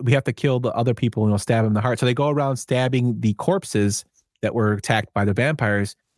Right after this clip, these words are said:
Kate sees a guy who looks normal, and she can't do it. Uh, and so he wakes up, and then she <laughs> stabs the shit out of him. Uh, but as he, as Sex Machine looks over to her, he kinda co-, she kinda cost him,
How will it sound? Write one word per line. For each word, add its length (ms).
Kate 260
sees 140
a 100
guy 240
who 100
looks 240
normal, 300
and 100
she 140
can't 400
do 220
it. 180
Uh, 220
and 100
so 80
he 120
wakes 300
up, 140
and 60
then 80
she 100
<laughs> 0
stabs 340
the 80
shit 280
out 120
of 120
him. 200
Uh, 240
but 280
as 280
he, 220
as 200
Sex 220
Machine 220
looks 200
over 180
to 140
her, 40
he 120
kinda 320
co-, 340
she 160
kinda 280
cost 460
him, 300